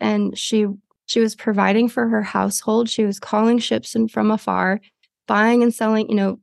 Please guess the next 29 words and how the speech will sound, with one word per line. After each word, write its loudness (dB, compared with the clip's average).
considering 0
her 0
profits. -2
And 0
here's 0
where 0
my 4
lens 0
has -6
really 0
deepened 0
over 0
the 0
last -2
couple -2
months 0
is 0
I 2
spent -2
some 0
time 2
really 0
pressing -2
into 0
the 0
Lord 2
this -6
last -4
summer 0